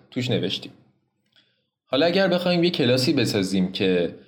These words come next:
همهٔ ویژگی‌های نوت رو داشته باشه ولی حالت ریدانلی باشه، چی کار می‌کنیم؟ تو نگاه اول کلاسی به اسم ریدانلی نوت می‌سازیم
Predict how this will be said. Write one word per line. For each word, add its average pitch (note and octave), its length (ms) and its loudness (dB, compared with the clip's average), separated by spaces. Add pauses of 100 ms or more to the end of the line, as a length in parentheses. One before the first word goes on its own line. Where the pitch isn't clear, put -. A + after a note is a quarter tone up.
(140)
همهٔ B2+ 520 0
ویژگی‌های A#2 720 2
نوت B2 200 0
رو C#3 100 0
داشته A2+ 380 0
باشه B2 300 0
ولی G#2+ 340 0
حالت G2+ 380 0
ریدانلی G2 460 0
باشه، F#2+ 240 0
چی - 160 -2
کار A2+ 200 0
می‌کنیم؟ C3+ 540 -2 (840)
تو D3+ 100 -4
نگاه D3+ 380 2
اول D#3 680 2
کلاسی C#3+ 460 0
به C#3 160 2
اسم C#3 260 -2 (280)
ریدانلی A2+ 460 0
نوت C3 260 0
می‌سازیم G2+ 760 0